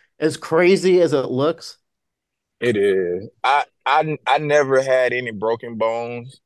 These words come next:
Speaker 2: playing
Speaker 1: <laughs>
Speaker 2: eleven-on-eleven football,
Speaker 1: Uh-huh.
Speaker 2: you know, hundred-yard field, but I was, man,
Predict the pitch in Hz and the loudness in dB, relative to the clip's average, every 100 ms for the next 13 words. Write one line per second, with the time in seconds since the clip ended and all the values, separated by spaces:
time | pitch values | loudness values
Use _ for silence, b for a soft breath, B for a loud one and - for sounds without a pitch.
0 | _ - 196 117 117 113 110 113 120 - | _ -6 -4 -2 -4 -4 -6 -10 -14 -20
1 | _ _ _ _ _ - 120 123 120 117 | _ _ _ _ _ -4 0 0 0 0
2 | 117 117 117 127 113 117 117 113 120 120 | 0 -2 -4 -6 -4 0 0 0 -4 -2
3 | 120 175 160 143 143 151 120 98 98 120 | 0 2 2 2 0 -2 -4 -8 -2 -2
4 | 113 117 117 113 - - 120 120 117 113 | 2 2 2 0 -4 -6 -2 0 0 0
5 | 101 104 92 - _ _ - 117 120 117 | 0 -4 -4 -8 _ _ -10 -4 -2 -2
6 | 107 101 104 101 98 95 _ - 107 98 | -4 -8 -8 -6 -8 -12 _ -12 -10 -10
7 | 92 | -10